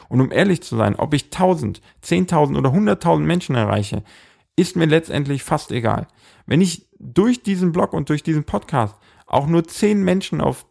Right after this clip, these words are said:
auf ihrem Weg zum, zum Zeitpreneur oder in die eigene Selbstständigkeit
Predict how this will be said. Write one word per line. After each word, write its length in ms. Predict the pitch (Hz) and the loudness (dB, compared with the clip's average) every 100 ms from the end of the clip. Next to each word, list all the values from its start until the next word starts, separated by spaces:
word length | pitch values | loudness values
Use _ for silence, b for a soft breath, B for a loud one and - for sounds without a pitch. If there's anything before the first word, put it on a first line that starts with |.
| - | -8
auf 180 | 131 | -8
ihrem 320 | - 165 190 160 | -2 0 0 2
Weg 280 | 170 170 | 2 2
zum, 360 | - 160 151 147 | -6 -4 -4 -6
zum 180 | - 143 | -4 -4
Zeitpreneur 720 | - 202 - 143 123 110 - | 0 -2 0 0 2 0 0
oder 300 | 131 127 120 B B B - | 0 2 0 B B B -4
in 140 | 165 | 0
die 120 | 175 - | 2 2
eigene 280 | 156 160 | 2 0
Selbstständigkeit 760 | 135 175 - - 131 - 120 113 | 0 -2 -2 -6 -6 -4 -2 -2